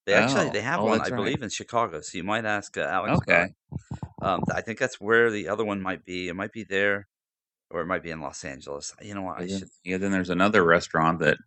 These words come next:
Speaker 2: they're working on.
Speaker 1: Yeah, I'm trying to think, like, how many things have we already heard that, that are slated? They've already announced that they're gonna be there, but they're
Speaker 2: Mm-hmm.
Speaker 1: just not open yet. So, um, but,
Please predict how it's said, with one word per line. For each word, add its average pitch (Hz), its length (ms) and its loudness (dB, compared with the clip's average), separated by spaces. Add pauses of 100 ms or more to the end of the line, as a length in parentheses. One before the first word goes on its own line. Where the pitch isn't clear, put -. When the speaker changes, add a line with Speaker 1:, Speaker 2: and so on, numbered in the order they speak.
(440)
Speaker 2:
they're 80 180 8
working 80 380 8
on. 80 400 8 (680)
Speaker 1:
Yeah, 73 360 8 (340)
I'm 123 140 -4
trying 151 200 4
to 113 60 2
think, 110 300 -4
like, 87 160 -2
how 113 240 6
many 110 200 6
things 101 300 0
have 98 140 -8
we 92 160 4
already 85 240 6
heard 76 480 2 (760)
that, 69 200 6 (400)
that 95 120 6
are 87 100 6
slated? 104 520 6
They've 82 160 2
already 92 240 8
announced 85 400 2
that 82 80 -10
they're 92 100 2
gonna 82 200 -4
be 101 260 -2
there, 71 380 0 (420)
but 90 160 4
they're 87 120 10
Speaker 2:
Mm-hmm. - 40 6
Speaker 1:
just - 220 -4
not 73 200 2
open 76 380 -4
yet. 65 200 -2 (800)
So, 80 420 2 (340)
um, 82 360 0 (400)
but, - 180 2